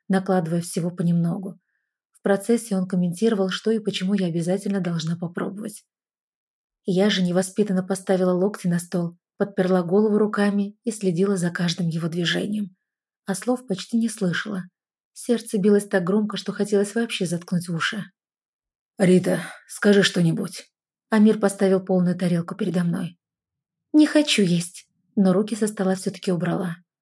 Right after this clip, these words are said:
«А чего хочешь?» Присел рядом со стулом, виновато заглянул в глаза. Отвернулась. Злюсь и очень сильно. И вроде бы поругаться надо,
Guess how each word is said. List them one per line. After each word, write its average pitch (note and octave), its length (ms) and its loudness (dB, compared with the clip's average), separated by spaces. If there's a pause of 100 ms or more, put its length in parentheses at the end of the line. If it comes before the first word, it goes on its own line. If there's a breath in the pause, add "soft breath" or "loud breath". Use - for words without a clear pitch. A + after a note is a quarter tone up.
(680)
«А G3+ 140 4
чего G3 320 6
хочешь?» - 680 0 (360)
Присел G#3 340 2
рядом F3+ 300 2
со F3+ 140 0
стулом, G#3+ 460 0
виновато F#3 440 0
заглянул E3 400 -2
в D#3+ 60 -12
глаза. F3+ 420 -6 (720)
Отвернулась. F#3 800 -4 (360)
Злюсь E3 540 -2
и G3 80 2
очень F#3 240 0
сильно. G3+ 500 -8 (540)
И G3+ 100 4
вроде A3 280 2
бы A3 120 0
поругаться A#3 560 0
надо, E3+ 340 0